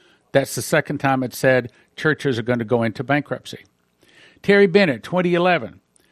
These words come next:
"The angel then pointed his finger to Germany." That's the fourth time we heard Germany. "And said that the German economy will stumble and that there would be an exposure of wrongdoings at some high levels." I'm gonna show you that said again, too.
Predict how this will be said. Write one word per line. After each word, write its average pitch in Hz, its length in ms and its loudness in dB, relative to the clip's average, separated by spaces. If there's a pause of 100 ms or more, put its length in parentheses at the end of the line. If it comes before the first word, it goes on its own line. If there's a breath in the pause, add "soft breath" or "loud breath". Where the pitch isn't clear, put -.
(180 soft breath)
"The 139 160 -4
angel 190 300 0
then 214 300 0
pointed 175 520 -2
his 139 240 -2
finger 110 460 -4
to 127 140 -6
Germany." 107 500 -2 (160)
That's 139 260 -2
the 131 120 -6
fourth 196 260 -4
time 139 200 -6
we 127 100 -6
heard 135 180 -4
Germany. 123 400 -6 (760 loud breath)
"And 165 160 0
said 185 300 4
that 170 120 -4
the 165 80 -2
German 202 380 -2
economy 156 420 -2
will 160 160 -4
stumble 139 580 -6 (380 soft breath)
and 135 120 -4
that 147 100 0
there 180 80 2
would 170 160 2
be 175 140 2
an 170 80 0
exposure 156 640 0
of 117 100 -8
wrongdoings 131 760 -2
at 143 120 -6
some 165 160 -6
high 156 240 -2
levels." 127 580 0 (120)
I'm 107 120 -8
gonna 107 140 -6
show 127 180 -4
you 110 140 -6
that 131 260 -6
said 104 220 -8
again, 95 260 -10
too. - 220 -10